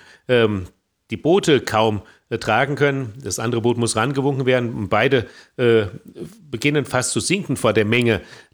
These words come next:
der Fische. Aber das zeigt auch das, wie Jesus ist, wenn Jesus etwas schenkt.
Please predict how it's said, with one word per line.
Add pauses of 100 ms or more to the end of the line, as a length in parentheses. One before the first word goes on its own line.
der
Fische. (800)
Aber
das
zeigt
auch
das,
wie
Jesus
ist,
wenn
Jesus
etwas
schenkt.